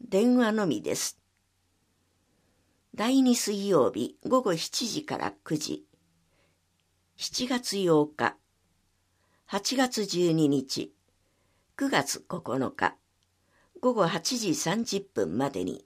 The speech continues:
電話してください。申し込み不要です。男女共同参画推進センター、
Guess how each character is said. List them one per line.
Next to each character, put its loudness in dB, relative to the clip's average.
電 -2
話 -2
し -4
て -6
く -12
だ -6
さ -6
い。 -12
申 4
し -2
込 0
み 0
不 -6
要 2
で -2
す。 -8
男 2
女 4
共 -2
同 -2
参 0
画 -6
推 -2
進 -2
セ -2
ン -4
タ -6
ー、 -8